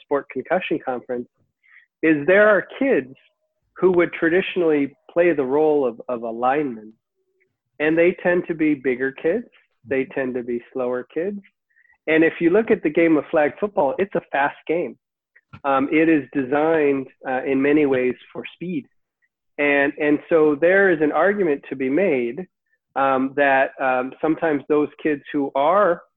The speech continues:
bigger, uh, and are slower might not have an opportunity at that level at, or participating in that type of game that they would, um, in a more traditional, uh, tackle football game.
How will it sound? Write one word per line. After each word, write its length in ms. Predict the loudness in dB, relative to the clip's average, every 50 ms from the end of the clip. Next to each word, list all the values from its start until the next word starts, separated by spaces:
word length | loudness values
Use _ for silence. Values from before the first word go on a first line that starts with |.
| _ _ -4
bigger, 480 | -2 -2 0 0 0 -2 -2 -2 -4 -8 _ _ _ _ _ _ _ _ -2
uh, 180 | 0 0 0 0
and 160 | -2 -2 -2 0
are 260 | 0 2 2 0 -2 -4 -4
slower 280 | -2 0 0 0 0
might 280 | 0 0 0 0 0 0
not 200 | -2 -2 -4 -4
have 220 | -4 -4 -2 -2
an 60 | -2 -2
opportunity 960 | -2 -2 -2 -6 -12 -6 0 0 2 2 2 2 0 -2 -4 -6 -8 -12 _ _ _ _ _ _ -2
at 180 | -2 -2 -2 -2 0
that 220 | 0 0 0 0
level 400 | -2 -2 -2 0 0 -2 -2 -2
at, 140 | -4 -6 -6 -6
or 180 | -4 -4 -4 -4 -4 -6
participating 720 | -8 -6 -4 -6 -6 -6 -8 -8 -6 -4 -4 -2 -2 -2
in 120 | -2 -4 -4
that 180 | -4 -6 -8 -8 -8
type 180 | -8 -6 -6 -8
of 80 | -6
game 320 | -6 -4 -4 -4 -4 -6 -8 _ _ _ _ _ _ -4
that 120 | -4 0 2
they 140 | 2 2 2
would, 500 | 4 4 6 6 6 6 4 4 0 -4 _ _ _ _ _ _ -2
um, 380 | 0 2 2 0 0 -2 -4 -2
in 200 | -2 0 0 0
a 60 | 0
more 220 | 0 0 0 0 -2
traditional, 800 | -2 -4 -4 -2 -2 -4 -4 -4 -4 -4 -4 -4 -6 -10 -14 _ -10
uh, 220 | -8 -8 -8 -10 -6 -2
tackle 280 | -2 -2 -2 -2 -6 -8
football 260 | -8 -8 -6 -8 -8
game. 220 | -6 -6 -8 -8